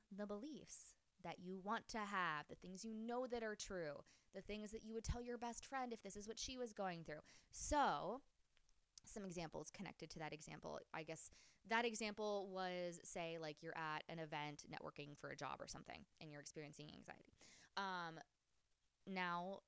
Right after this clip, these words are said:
to do the cognitive rewiring part, we'll start at the top of the head again, and I would probably end up saying and expressing stuff like this.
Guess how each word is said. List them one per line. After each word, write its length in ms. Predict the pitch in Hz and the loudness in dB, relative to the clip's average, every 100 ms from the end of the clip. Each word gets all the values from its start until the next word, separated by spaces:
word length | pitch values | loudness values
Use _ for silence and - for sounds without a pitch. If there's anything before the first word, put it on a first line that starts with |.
| _ - | _ -2
to 360 | 196 175 165 160 - - _ _ _ _ - | 2 2 2 0 -2 -10 _ _ _ _ -4
do 200 | 220 262 | 0 4
the 100 | 240 | 2
cognitive 500 | - 202 190 180 170 | 2 -2 -2 -4 -4
rewiring 600 | 170 160 147 151 151 190 403 - _ - | -4 -2 -2 -4 -6 -6 -10 -14 _ -6
part, 260 | 185 - - - - | -4 -4 -6 -20 -10
we'll 120 | 185 | -6
start 260 | 185 190 170 | -2 0 -2
at 60 | 170 | -2
the 40 | |
top 160 | - 156 | -8 -8
of 60 | |
the 80 | - | -8
head 100 | 151 | -10
again, 220 | 151 220 233 | -6 -6 -4
and 420 | 190 180 175 175 175 - _ _ _ _ - | -4 -2 -2 -4 -8 -12 _ _ _ _ -2
I 140 | 180 | 2
would 140 | 175 185 | 2 0
probably 400 | - 180 180 170 | -2 0 0 -4
end 140 | 170 | 0
up 100 | 175 - - _ _ _ _ - | 0 0 -10 _ _ _ _ -12
saying 460 | - 202 180 180 | 0 2 2 0
and 80 | 180 | -4
expressing 480 | 185 - - 160 165 | -8 -6 -6 -6 -8
stuff 220 | 160 - | -8 -8
like 140 | 175 - | -6 -4
this. 300 | - - | -4 -4